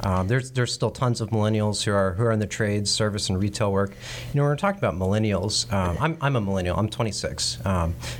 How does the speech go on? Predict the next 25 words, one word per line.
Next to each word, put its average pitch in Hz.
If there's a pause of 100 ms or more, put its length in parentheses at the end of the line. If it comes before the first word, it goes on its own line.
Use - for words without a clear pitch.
(140)
other 151
people, 120
other 131
millennials 113
include 98
Jason 92
Gander 107
and, 87
uh, 90
Senator 104
Jon 98
Ossoff. -
You 101
know, 98
we're 98
talking 165
about, 117
about 95 (260)
seventy-two 143
million 104
people 117
here, 90
um, 95
and 95
so 104